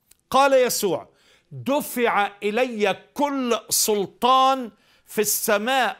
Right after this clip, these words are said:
وعلى الأرض، فاذهبوا في هذا السلطان". بشارة متى إصحاح ثمانية وعشرين من آية ثمانية عشر. وعلى فكرة، في شيء مهم جدًا، إنه هذا ال-، كل الأحداث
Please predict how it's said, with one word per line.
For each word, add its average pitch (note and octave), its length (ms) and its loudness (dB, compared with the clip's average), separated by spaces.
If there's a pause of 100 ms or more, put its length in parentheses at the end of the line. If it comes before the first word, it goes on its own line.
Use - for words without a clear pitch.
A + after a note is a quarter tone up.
وعلى F#3 460 0
الأرض، A3 600 0 (400)
فاذهبوا G3 1000 0 (260)
في F#3 220 -2
هذا F#3 360 0
السلطان". D#3+ 680 -4 (540)
بشارة A3+ 460 0
متى A3+ 300 -6
إصحاح - 480 -6
ثمانية G#3 280 -6
وعشرين G3 680 -6 (280)
من F#3 180 -6 (140)
آية F3+ 580 0
ثمانية F3 260 -4 (140)
عشر. C3 360 -6 (500)
وعلى F#3+ 260 2
فكرة، E3+ 640 -2 (920)
في - 180 -8
شيء - 300 -2
مهم G#3 460 -4 (160)
جدًا، D3 580 -6 (640)
إنه F#3 180 -4
هذا A#3+ 280 0
ال-، F#3+ 240 -8
كل C4 220 -4
الأحداث A3 720 -2